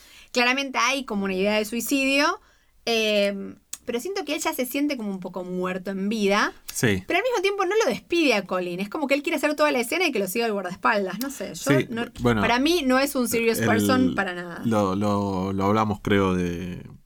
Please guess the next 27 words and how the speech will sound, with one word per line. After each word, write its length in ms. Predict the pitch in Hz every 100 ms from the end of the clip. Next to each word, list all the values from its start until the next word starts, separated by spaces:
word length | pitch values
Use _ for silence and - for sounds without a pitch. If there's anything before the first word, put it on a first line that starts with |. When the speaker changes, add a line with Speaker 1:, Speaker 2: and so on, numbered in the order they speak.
| _ _ - -
Speaker 2:
de 180 | 104 95
que 80 | 98
él 100 | 92
cuenta, 500 | 104 95 95 87 - -
en, 500 | 92 85 76 65 - -
creo 180 | 104 98
que 60 |
en 60 | 95
una 120 | 90
entrevista 420 | 90 90 92 98
de 80 | 87
Vanity 320 | 90 90 90
Fair, 300 | - 95 92 - _ _ _ _ -
donde 580 | 101 92 95 92 90 104
él 180 | 101 92
cuenta 280 | 117 107
que 60 | 101
en 40 |
esa 140 | 104 107
escena, 320 | 117 107 104
cuando 260 | 101 95 92
termina 400 | 98 110 131 107
la 80 |
escena 240 | 104 120 104
que 60 |
dicen 260 | 101 113 101
corten, 560 | - 127 117 135 151